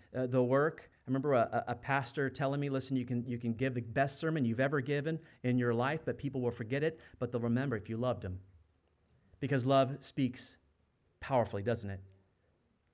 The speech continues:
There was an old saying, "Man before business, because man is your business." The church is about people and caring for people. And so it's through loving care and faithful feeding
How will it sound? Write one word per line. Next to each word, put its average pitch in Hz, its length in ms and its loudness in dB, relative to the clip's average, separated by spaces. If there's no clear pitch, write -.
There 123 60 0
was 120 80 2
an 123 80 4
old 135 160 2
saying, 127 400 2
"Man 127 320 4
before 127 340 2
business, 117 440 0
because 113 300 -4
man 113 240 -2
is 123 220 -2
your 110 100 -2
business." 92 580 -8
The 131 80 2
church 127 280 2
is 120 80 -2
about 123 340 2
people 120 360 -2
and 107 100 -4
caring 120 260 0
for 117 140 -2
people. 107 580 -6
And 117 100 -12
so 131 120 -2
it's 120 100 -4
through 127 140 -4
loving 127 320 4
care 123 500 0
and 117 100 -4
faithful 123 380 -2
feeding 120 540 -2